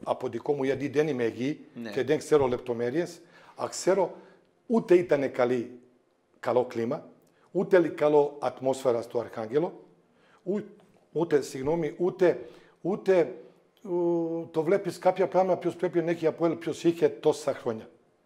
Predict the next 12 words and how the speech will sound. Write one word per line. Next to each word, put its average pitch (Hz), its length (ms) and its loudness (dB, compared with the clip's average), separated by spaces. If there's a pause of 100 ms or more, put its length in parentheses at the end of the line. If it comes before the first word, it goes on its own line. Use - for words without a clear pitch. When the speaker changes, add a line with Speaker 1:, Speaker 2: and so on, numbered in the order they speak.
(260)
Speaker 1:
Τόσα 147 300 2
χρόνια. 120 300 -6 (200)
Έγινε 139 460 -2
αλλαγή 127 340 -2
προπονητές, 117 600 -8 (460)
ήρθε - 480 2 (220)
άλλος 139 280 2
προπονητής, 123 720 -4 (280)
ποιος - 360 0
χρειάστηκε 131 720 0
λίγο 127 280 -4
χρόνο, 175 380 -2